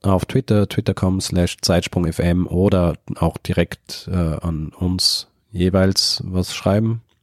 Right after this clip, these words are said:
Äh, ich bin at Stormgrass, Daniel ist at Mestner. Facebook sind wir auch, äh, facebook com slash Zeitsprung Punkt F M. Und wer uns, äh, oldschool,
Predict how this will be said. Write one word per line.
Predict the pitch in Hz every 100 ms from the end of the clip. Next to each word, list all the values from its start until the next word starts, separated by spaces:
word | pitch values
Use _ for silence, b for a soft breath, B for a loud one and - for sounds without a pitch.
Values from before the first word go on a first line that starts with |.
| - -
Äh, | 82 85
ich | -
bin | 92 80
at | 82
Stormgrass, | - 90 87 87 -
Daniel | 80 80 76
ist | 80
at | - -
Mestner. | 98 117 - 113 104 95 B B B B
Facebook | - 143 - 143
sind | 139
wir | 123
auch, | 110 113 - -
äh, | 101
facebook | - 104 95
com | 107 98
slash | - 92 90 -
Zeitsprung | 87 82 - 85 85 76 - - - -
Punkt | 85 -
F | -
M. | - 95 107 B B B B B B
Und | - 107 104 101
wer | 101 101
uns, | 98 95 - 104
äh, | 101
oldschool, | 98 104 - - 104 98